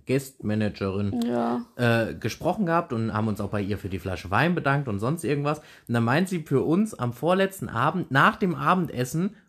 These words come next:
Speaker 1: ob wir eigentlich noch mal ins à la carte Restaurant wollen.
Speaker 2: Ja.
Speaker 1: Äh, super, hätten wir mal unsere zweimal schon vorher aufgebraucht, hätten wir noch ein
Speaker 2: Ja.
Speaker 1: drittes Mal dahin gehen können.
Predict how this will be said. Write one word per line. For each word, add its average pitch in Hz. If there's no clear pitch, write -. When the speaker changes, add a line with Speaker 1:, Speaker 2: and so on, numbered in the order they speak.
Speaker 1:
ob 160
wir 160
eigentlich 151
noch 151
mal 147
ins 135
à 127
la 127
carte 127
Restaurant 95
wollen. 92
Speaker 2:
Ja. 226
Speaker 1:
Äh, 82
super, 95
hätten 85
wir 98
mal 92
unsere 92
zweimal 104
schon 98
vorher 120
aufgebraucht, 113
hätten -
wir 254
noch 247
ein 220
Speaker 2:
Ja. -
Speaker 1:
drittes 131
Mal 95
dahin 95
gehen 95
können. 98